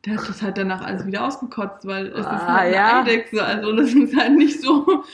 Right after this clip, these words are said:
Speaker 1: äh,
Speaker 2: Bekömmlich
Speaker 1: <laughs> ja.
Speaker 2: wahrscheinlich, auch nicht für eine Katze.
Speaker 1: Und ich dachte mir auch so, Hauptsache erstmal alles irgendwie runtergeschluckt.
Speaker 2: Ja, ja. Oh Mann. Ja, Ka-, Katzen sind schon, schon eigenartig. Vor allem,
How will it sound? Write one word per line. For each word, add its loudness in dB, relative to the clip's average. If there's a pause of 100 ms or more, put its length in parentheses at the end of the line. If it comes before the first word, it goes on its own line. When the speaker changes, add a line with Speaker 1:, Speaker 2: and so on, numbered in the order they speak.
(340)
Speaker 1:
äh, -2
Speaker 2:
Bekömmlich 4
Speaker 1:
<laughs> -4
ja. -2
Speaker 2:
wahrscheinlich, 2
auch 2
nicht -2
für -4
eine 0
Katze. -4 (1040)
Speaker 1:
Und 0
ich -2
dachte -8
mir -6
auch -4
so, -12 (140)
Hauptsache -8
erstmal -12 (100)
alles -10
irgendwie -6
runtergeschluckt. -4
Speaker 2:
Ja, 0
ja. -6 (480)
Oh -4
Mann. -8
Ja, -8
Ka-, -10 (200)
Katzen -10
sind -6
schon, -8
schon -10
eigenartig. -8
Vor -6
allem, 0